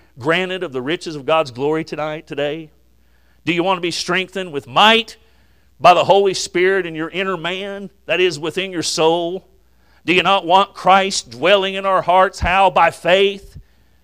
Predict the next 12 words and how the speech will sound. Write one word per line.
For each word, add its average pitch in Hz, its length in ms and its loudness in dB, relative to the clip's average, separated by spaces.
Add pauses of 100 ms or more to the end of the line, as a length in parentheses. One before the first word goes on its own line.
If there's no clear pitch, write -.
(420)
Do 156 100 -6
you 175 60 -6
not 190 180 2
want 202 140 2
to 190 40 -10
be 208 140 -6
rooted 214 500 0
and 175 140 -6
grounded 214 500 0
in 196 160 -4
love? 214 540 4
Amen? 220 580 -2